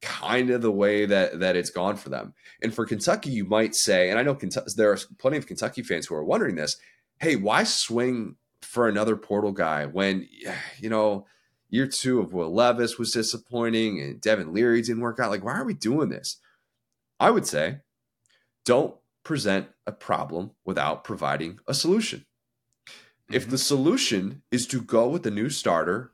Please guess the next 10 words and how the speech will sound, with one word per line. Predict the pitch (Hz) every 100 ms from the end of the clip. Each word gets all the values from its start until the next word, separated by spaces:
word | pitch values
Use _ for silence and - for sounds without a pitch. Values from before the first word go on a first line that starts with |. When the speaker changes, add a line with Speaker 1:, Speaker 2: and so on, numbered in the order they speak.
| -
Speaker 1:
who | 113
you've | 110
had | 101 98 104 110
in | 107 90
your | 95 98
offense, | 82 85 - 101 107 - -
your | 104
system, | - 92 - 92 92
your | 87
program | 104 - 85 76 80 87